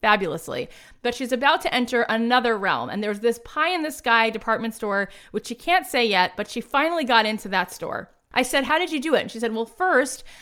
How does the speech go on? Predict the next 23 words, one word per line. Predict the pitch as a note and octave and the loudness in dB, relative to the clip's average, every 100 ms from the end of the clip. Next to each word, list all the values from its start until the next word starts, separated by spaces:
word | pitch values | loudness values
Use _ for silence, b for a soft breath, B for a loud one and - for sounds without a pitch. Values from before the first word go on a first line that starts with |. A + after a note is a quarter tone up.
| B A3 | B 6
I | A3 A3 A3+ - | 6 6 2 4
tried | B3+ B3 | 4 4
one | C4 F4+ | 4 2
approach. | B3 E3+ - - | 2 -2 -4 -6
You | G3+ | -4
know, | F#3 | -2
I | F#3+ | -4
sent | - A#3+ | -2 -2
them | B3+ | 0
an | A#3 | 0
email, | A3+ F#3 - F#3+ | 0 -2 -6 -4
then | G#3 | 2
I | B3+ | 2
called, | B3+ A3 F#3+ - | 2 2 2 0
then | G3+ A#3+ | -2 -2
I | |
sent | B3+ D4 C4+ | 0 -2 -2
them | C4 | -4
some | C4 B3 | -4 -4
of | |
the | A3 | -4
product. | - A#3 G#3 - - B B B | 2 4 4 2 -6 B B B
Then | F#3+ C#4 D#4 D4 | 0 2 2 0